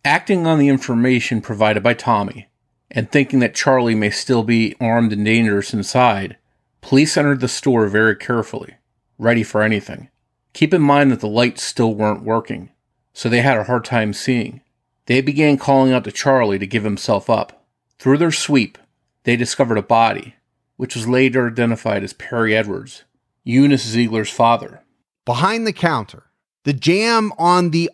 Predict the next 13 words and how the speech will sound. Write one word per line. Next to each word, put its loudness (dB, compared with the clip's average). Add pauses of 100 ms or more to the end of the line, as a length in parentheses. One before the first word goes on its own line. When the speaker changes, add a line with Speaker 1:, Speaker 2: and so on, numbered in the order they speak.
Speaker 2:
office 0
door 2
was -6
broken. -4 (440)
It 4
appeared 2
as -2
if 2
someone 0
had -4 (240)
forced 0
it -4
open. -12